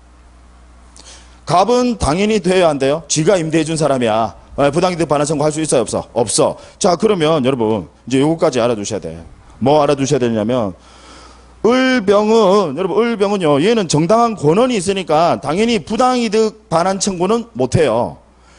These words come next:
근데 만약에 임대료를 갑이 다 가져간 거야.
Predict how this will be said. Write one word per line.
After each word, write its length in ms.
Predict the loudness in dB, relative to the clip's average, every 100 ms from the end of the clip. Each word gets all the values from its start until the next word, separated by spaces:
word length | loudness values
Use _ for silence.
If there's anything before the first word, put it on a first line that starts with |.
| -8
근데 380 | 0 2 4 2
만약에 440 | 2 2 2 2
임대료를 840 | 0 0 0 0 2 2 2 0 -4
갑이 380 | -2 0 0 0
다 200 | -2 0
가져간 440 | 0 0 -2 0
거야. 380 | 0 2 0